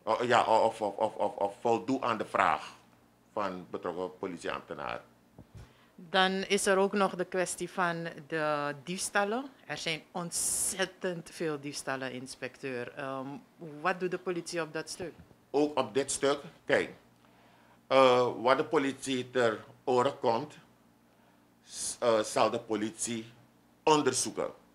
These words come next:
Speaker 1: Eh, de bedoeling is niet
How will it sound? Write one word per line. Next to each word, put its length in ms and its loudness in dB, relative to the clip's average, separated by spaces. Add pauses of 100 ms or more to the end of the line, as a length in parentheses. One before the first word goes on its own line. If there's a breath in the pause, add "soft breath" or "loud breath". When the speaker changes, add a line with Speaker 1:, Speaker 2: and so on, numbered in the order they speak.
(1000 soft breath)
Speaker 1:
Eh, 480 2 (500)
de 80 2
bedoeling 440 2
is 280 -2
niet 260 -4